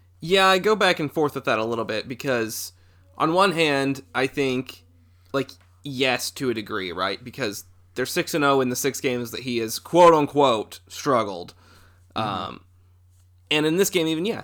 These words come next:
Speaker 1: he was a, he had eleven points, six rebounds, and four of nine shooting. For ninety percent of players in college basketball, I mean, heck, ninety-seven percent of players in college basketball,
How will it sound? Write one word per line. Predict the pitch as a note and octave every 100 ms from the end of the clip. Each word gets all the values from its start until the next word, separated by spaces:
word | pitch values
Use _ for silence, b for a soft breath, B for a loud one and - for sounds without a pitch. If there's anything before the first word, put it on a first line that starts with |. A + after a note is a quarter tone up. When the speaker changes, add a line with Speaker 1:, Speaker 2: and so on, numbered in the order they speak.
| -
Speaker 1:
he | F3 F3 E3
was | D#2+ D#3+ D3+ D#3+
a, | D3+ C#3
he | D#3
had | D#3+
eleven | C#3+ E3+ E3+
points, | F3 E3 -
six | D#3+ -
rebounds, | D#3 D#3 D3
and | - C#3
four | D#3+ D#3
of | D3+
nine | D3+ C#3
shooting. | - B2 G2 b b b b _ _ -
For | - F3+ D#3+ -
ninety | F3 D#3+ E3+ F3+ G3+ G3+ F#3+
percent | G3 F#3 - F3 E3+
of | D3 -
players | E3 D#3+ D#3 C#3
in | D3
college | C#3 D3 C3+ B2
basketball, | C3 D3 - A#2 - - - -
I |
mean, | D3+ D#3
heck, | E3 C#3+
ninety-seven | E3 E3 C3 - - E3 D#3 C3+
percent | B2+ B2+ A2+
of | - -
players | B2+ A2+ A#2+
in |
college | A#2+ A#2 A2+
basketball, | A2 G#2+ G2+ G#2+ G2